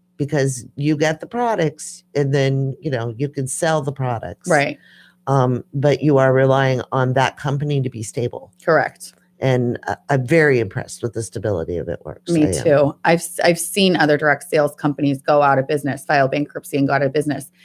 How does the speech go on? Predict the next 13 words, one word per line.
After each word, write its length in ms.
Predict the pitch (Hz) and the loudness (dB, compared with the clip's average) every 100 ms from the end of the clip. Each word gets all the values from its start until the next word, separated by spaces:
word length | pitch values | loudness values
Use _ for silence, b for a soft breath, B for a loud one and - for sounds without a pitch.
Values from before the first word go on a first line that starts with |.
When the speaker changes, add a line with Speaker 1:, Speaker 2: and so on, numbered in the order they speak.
| b b | b b
Speaker 2:
And 100 | 175 | 2
what 100 | 156 | 2
happens 640 | - 190 190 147 143 - - | 2 0 2 2 2 -2 0
is 420 | 160 143 143 - _ _ _ _ | 2 2 -2 -16 _ _ _ _
the 60 | 180 | -4
distributors, 840 | - - 208 226 139 170 160 - | -4 -2 0 2 0 -2 -8 -14
the, 300 | 175 170 151 - | -4 2 2 2
the 160 | - | 2
entrepreneurs 580 | 165 170 - 170 156 143 - | 2 0 -4 -2 0 -2 0
under 240 | 190 208 156 | 0 2 2
that 180 | 139 - | 0 -4
company 580 | 202 233 165 - 160 - _ | -4 -2 -4 -6 -10 -12 _
Speaker 1:
Yeah. 200 | 127 120 | -8 -8